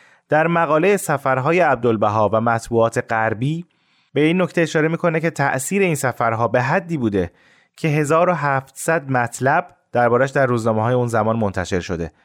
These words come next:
و البته در ادامه پرسشی قابل تأمل رو می‌پرسه. او می‌پرسه چند ایرانی دیگر در قرن بیستم نه به علت وقایع سیاسی، انقلاب یا قوقای ثروتمندان و اهل قدرت،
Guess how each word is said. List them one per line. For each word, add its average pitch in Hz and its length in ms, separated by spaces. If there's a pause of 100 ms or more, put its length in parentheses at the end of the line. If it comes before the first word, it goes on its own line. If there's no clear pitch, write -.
(140)
و 113 100
البته 135 600 (220)
در 127 220
ادامه 127 320
پرسشی 147 540
قابل 123 380
تأمل 120 520
رو 87 120
می‌پرسه. 85 520 (300)
او 185 120
می‌پرسه 175 640 (320)
چند 220 440
ایرانی 117 480
دیگر 104 420
در 107 240
قرن 110 320
بیستم 98 600 (160)
نه 156 160
به 175 80
علت 113 360
وقایع 98 540
سیاسی، 90 720
انقلاب 98 600
یا 104 240
قوقای 110 500
ثروتمندان 101 800
و - 20
اهل 98 280
قدرت، 95 500